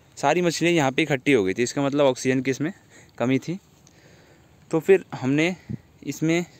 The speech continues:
जैसे तो अमोनिया को कंट्रोल करने के लिए बहुत सी दवाइयाँ भी आते हैं या फिर देसी तरीके भी हैं, उससे भी आप कंट्रोल कर सकते हैं। पर यदि आपके पास कोई ऑप्शन ना हो तो आप गुड़ से भी अमोनिया को कंट्रोल कर सकते हैं, दवाइयों से भी कंट्रोल कर सकते हैं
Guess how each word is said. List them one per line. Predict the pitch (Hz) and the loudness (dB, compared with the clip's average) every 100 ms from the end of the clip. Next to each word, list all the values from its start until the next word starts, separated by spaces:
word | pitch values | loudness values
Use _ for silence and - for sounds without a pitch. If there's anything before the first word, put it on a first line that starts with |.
| - _ - - - - - - - | -20 _ -20 -20 -20 -20 -20 -18 -4
जैसे | 143 175 | -2 4
तो | 202 208 - - - - | 6 6 2 -14 -16 0
अमोनिया | 139 151 170 | 4 6 6
को | 185 | 4
कंट्रोल | 165 160 165 165 | 2 2 4 4
करने | 165 160 | 2 2
के | 151 | 2
लिए | 165 | 0
बहुत | 123 123 | 2 0
सी | - 143 | 0 2
दवाइयाँ | 120 113 123 143 | 4 4 2 2
भी | 143 | 2
आते | 131 127 | 0 -2
हैं | 139 165 - - | -6 -8 -12 -4
या | 127 | -2
फिर | 170 | -2
देसी | 139 139 185 | 2 2 2
तरीके | 175 175 160 175 | 2 0 2 0
भी | 170 | 0
हैं, | 160 202 - - - - - | -2 -4 -10 -20 -20 -20 -10
उससे | 127 - 170 | -6 -2 4
भी | 190 | 4
आप | 180 | 4
कंट्रोल | 151 139 131 | 2 2 0
कर | 123 | -2
सकते | - 110 117 | -4 -6 -6
हैं। | 127 170 - - - - - - - | -8 -10 -14 -20 -20 -20 -20 -20 -4
पर | 165 175 | -2 0
यदि | 143 143 180 | 2 2 4
आपके | 185 180 | 2 2
पास | 175 175 | 0 2
कोई | 180 170 | 2 4
ऑप्शन | 156 - 175 | 2 2 2
ना | 160 | 2
हो | 156 202 - - | 0 -6 -16 -4
तो | 135 135 135 - - - | 2 4 2 -2 -14 -2
आप | 127 127 113 | 0 0 -2
गुड़ | 117 127 | 2 2
से | 127 147 156 - - - - - - - - - 110 | 2 0 0 -6 -20 -20 -20 -20 -20 -20 -20 -20 -10
भी | 120 135 | -2 2
अमोनिया | 131 131 135 135 | 2 4 4 2
को | 156 | 0
कंट्रोल | 165 123 113 131 | -2 -2 0 2
कर | 123 | 0
सकते | - 123 - | -2 -6 -2
हैं, | 139 160 | -2 2
दवाइयों | 131 127 156 | 4 4 2
से | 160 | 0
भी | 143 | -2
कंट्रोल | 127 110 104 98 | -2 -2 -2 -4
कर | 98 | -8
सकते | 95 92 | -12 -12
हैं | 92 | -16